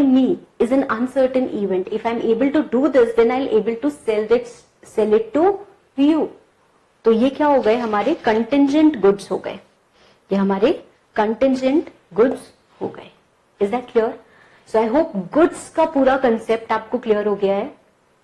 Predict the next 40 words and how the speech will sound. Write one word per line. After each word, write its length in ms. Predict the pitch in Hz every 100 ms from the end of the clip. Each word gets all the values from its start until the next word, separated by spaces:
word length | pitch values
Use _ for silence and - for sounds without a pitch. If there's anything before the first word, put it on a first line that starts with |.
| _ _ _ _ _ _ _ _ _ _ _ _ _ _ _ _
चलिए 240 | - 269 220
अगला 240 | 208 254
concept 480 | 269 262 269 262 -
पढ़ते 320 | 214 208 240
हैं 260 | 247 240 247
जो 220 | 220 220
है 240 | 196 220
sale 460 | 226 - 240 233 226
का। 260 | - - - - _ _ _ _ - _ _ _ _ _ _ _ _ _ _ _ _ _ _ _ _ _ _ -
So 100 | 240
after 680 | - 220 226 - 285 294 330 254 - _ - _ _ -
the 180 | 247 240
definition 580 | 247 262 254 254 294 311
of 120 | 262
goods 220 | 233 247 294
is 120 | 277 247
clear 260 | 226 226
to 160 | 254 220
you, 140 | 214 - -
आपको 240 | 196 202 254
पता 240 | 247 247
है 180 | 254 262
कि 140 | 269
अब 120 | 269 208
goods 200 | 233 -
का 140 | 247
मतलब 280 | 214 202 240
क्या 160 | 254
होता 240 | 247 240 233
है, 260 | 240 254
Goods 280 | 247 226 226
कितने 340 | - 247 254 254
तरीके 520 | 254 233 262 262 302
के 120 | 302
होते 340 | 285 240 226 226
हैं। 180 | 233
There 200 | 220 208
can 200 | 208 202
be 160 | 208 202
existence, 460 | 226 226 - 247